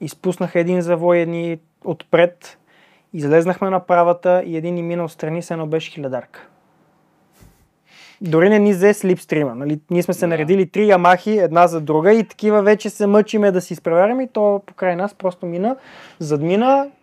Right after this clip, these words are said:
Speaker 1: и си каза чао. Такава беше огромна разликата и, нали, аз с, а, Таси тогава си говорих и му казах: „Добре, гледай сега, аз съм шейсет и едно, шейсет и две кила бяга в този момент и това ми беше лимит.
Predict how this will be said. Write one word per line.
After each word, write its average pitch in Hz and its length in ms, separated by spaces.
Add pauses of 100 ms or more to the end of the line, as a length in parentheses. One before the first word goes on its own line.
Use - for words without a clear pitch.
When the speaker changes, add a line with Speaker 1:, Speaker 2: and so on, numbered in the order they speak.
(160)
Speaker 1:
и 233 200
си - 160
каза 180 260
чао. 135 260 (760)
Такава 175 360
беше 165 280
огромна 151 380
разликата 135 560
и, 202 580 (840)
нали, 185 180
аз 190 200
с, - 420
а, 160 140
Таси 175 280
тогава 170 280
си 170 120
говорих 160 440
и 170 40
му 160 160
казах: 170 360 (180)
„Добре, 151 300
гледай 135 220
сега, 151 340 (1000)
аз 175 240
съм 165 440
шейсет 165 480
и 175 100
едно, 160 200
шейсет - 280
и 156 40
две 160 160
кила 147 260
бяга 139 240
в - 100
този 131 180
момент 135 580
и 170 80
това 180 160
ми 160 80
беше 160 300
лимит. 165 360